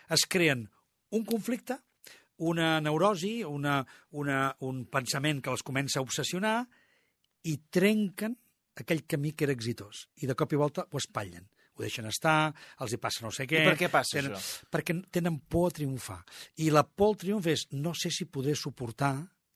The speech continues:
Speaker 1: les conseqüències de ser una persona amb èxit".
Speaker 2: I, per tant,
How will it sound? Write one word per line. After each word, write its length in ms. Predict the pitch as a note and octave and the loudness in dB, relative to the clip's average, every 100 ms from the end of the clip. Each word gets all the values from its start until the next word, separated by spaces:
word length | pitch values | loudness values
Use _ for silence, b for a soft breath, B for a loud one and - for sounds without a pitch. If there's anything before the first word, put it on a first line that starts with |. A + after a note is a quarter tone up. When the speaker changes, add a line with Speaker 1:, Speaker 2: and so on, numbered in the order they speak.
| _ _ - | _ _ 0
Speaker 1:
les 220 | C3 - | 0 0
conseqüències 800 | C#3 B2+ - G#2+ C#3+ C3+ D3 B2+ | -4 -4 -6 -2 -2 -2 -6 -6
de 80 | A2+ | -6
ser 240 | - A#2+ - _ _ _ | -6 -6 -10 _ _ _
una 100 | A#2 - | -14 -12
persona 400 | G#2 - B2+ C#3 - _ - | -8 -4 -2 -4 -8 _ -14
amb 100 | G2 | -14
èxit". 460 | - - - - _ | -10 -12 -12 -20 _
Speaker 2:
I, 80 | B2 | -8
per 140 | - - | -8 0
tant, 300 | C#3 F3+ | 2 2